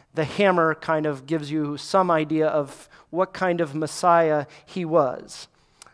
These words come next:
Um, he had led a Jewish revolt against the Seleucid Empire and against the influence that Greek culture was having on the Jewish people. They had gained control over the temple and, and threw out or killed the priests that were complicit with the Greeks.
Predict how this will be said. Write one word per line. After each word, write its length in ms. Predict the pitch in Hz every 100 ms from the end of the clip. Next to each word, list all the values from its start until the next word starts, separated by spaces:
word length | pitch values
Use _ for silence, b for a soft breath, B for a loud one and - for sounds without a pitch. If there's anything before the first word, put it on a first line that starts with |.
| _ 117
Um, 300 | 113 - 131 _ _ _ _ _ _ _ -
he 120 | 165
had 100 | 170
led 260 | 180 180
a 60 | 180
Jewish 420 | 147 190 190 -
revolt 400 | 170 151 190 175
against 420 | 151 175 175 -
the 180 | 165 151 b b
Seleucid 600 | - - 185 208 - 190
Empire 640 | 185 185 - 170 165 160
and 80 | 160
against 340 | 160 170 170 -
the 80 |
influence 640 | 170 202 190 - 175 165 -
that 160 | 151
Greek 280 | - 190 190
culture 500 | - 196 185 180 160 B B B
was 200 | 156 160
having 380 | 170 185 175 180
on 220 | 170 170
the 80 | 165
Jewish 420 | 143 180 170 -
people. 520 | - 202 - 151 123 b b b b
They 100 | 175
had 140 | 185 156
gained 400 | 202 220 202 -
control 520 | 202 175 208 208 202
over 160 | 180
the 80 | 180
temple 600 | - 220 214 202 185 175
and, 200 | 160 156
and 220 | 156 160 -
threw 320 | 190 202 180
out 280 | 175 190 165
or 80 |
killed 400 | - - 185 185
the 80 | 151
priests 440 | - 185 196 196 -
that 140 | 151
were 140 | 165
complicit 640 | 160 165 151 - 220 - 165
with 220 | 170 -
the 80 | 160
Greeks. 440 | 208 196 -